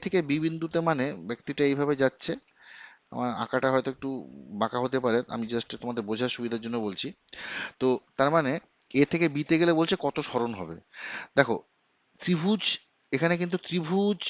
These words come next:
এ পি কিউ এরকম একটা সমকোণী ত্রিভুজ তৈরি হয়েছে, তাই তো? এই যে সমকোণী ত্রিভুজটা তৈরি হয়েছে তার এ কিউটা হলো কি? অতিভুজ। তাহলে অতিভুজটা কত হবে? এটা যদি তিরিশ হয়, এটা চল্লিশ হয়, তোমরা ক্যালকুলেট করে দেখবে অতিভুজটা হয়ে যাবে তোমাদের ফিফটি,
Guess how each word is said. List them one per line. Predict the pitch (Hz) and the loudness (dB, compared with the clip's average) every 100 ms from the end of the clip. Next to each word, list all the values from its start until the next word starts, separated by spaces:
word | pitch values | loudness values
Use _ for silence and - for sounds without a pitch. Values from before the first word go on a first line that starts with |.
| - _ _ - | -10 _ _ 4
এ | 156 170 180 185 _ - | 8 12 10 8 _ -2
পি | 170 175 160 | 0 0 -2
কিউ | - 160 151 | -6 2 2
এরকম | 135 143 151 | 4 2 0
একটা | 160 | -4
সমকোণী | 151 135 139 151 151 | -4 -4 -2 -2 -2
ত্রিভুজ | 151 151 156 | -2 -4 -2
তৈরি | 139 131 | 2 2
হয়েছে, | 117 101 101 | 2 0 2
তাই | 151 | 2
তো? | 180 104 - _ - - - - - | 2 -2 -2 _ -16 -12 -12 -12 2
এই | 156 190 | 4 4
যে | 190 | 2
সমকোণী | - 139 147 151 170 | 2 0 0 0 0
ত্রিভুজটা | 170 175 - 170 | 0 -2 0 0
তৈরি | 139 143 | 2 4
হয়েছে | 151 156 151 | 6 4 4
তার | 139 135 - - | 2 0 -2 2
এ | 143 | 2
কিউটা | - 180 185 175 | 2 -4 4 6
হলো | 170 165 | 6 4
কি? | - | 2
অতিভুজ। | 117 120 139 147 151 - - - - - | -2 0 -2 -2 -6 -14 -12 -12 -8 2
তাহলে | 135 143 | 4 4
অতিভুজটা | - 170 175 - 160 | 0 0 2 2 2
কত | 151 156 | 4 6
হবে? | 127 107 | 6 4
এটা | 120 135 | 2 2
যদি | 143 | 0
তিরিশ | - 156 156 165 | 0 -2 2 2
হয়, | |
এটা | 147 156 | 4 2
চল্লিশ | 147 143 156 143 | 2 2 2 4
হয়, | 120 | 4
তোমরা | 131 131 135 | 2 0 0
ক্যালকুলেট | 131 120 120 143 - | 4 2 4 0 2
করে | 151 143 | 0 2
দেখবে | 139 147 | 2 2
অতিভুজটা | 139 143 139 - 139 | 0 0 -6 -2 2
হয়ে | 139 | 4
যাবে | 135 135 | 4 2
তোমাদের | 139 139 147 | 0 0 0
ফিফটি, | 143 - - 90 | -4 -4 -10 -10